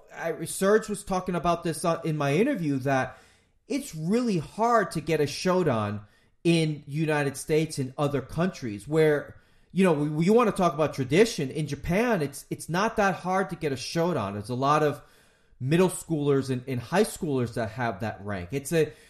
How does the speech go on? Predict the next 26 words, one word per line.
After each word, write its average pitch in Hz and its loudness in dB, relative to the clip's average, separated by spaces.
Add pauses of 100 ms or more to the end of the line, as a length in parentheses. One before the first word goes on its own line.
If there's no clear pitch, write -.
(100)
you 185 4
know, 170 6
every, 190 0
everybody, 202 2
ev-, 185 -4
all 190 2
the 220 2
traditionalists 190 0
out 127 0
there, 123 0
they 143 -2
like 160 0
to 147 -6
say, 147 2
"Oh, 151 4
Shodan 147 0
is 120 -6
just 135 -8
your 113 -6
first 135 -4
step. 160 -2
It's - -10
the 120 -14
beginning 127 -4
rank." 135 -2
Well, 151 2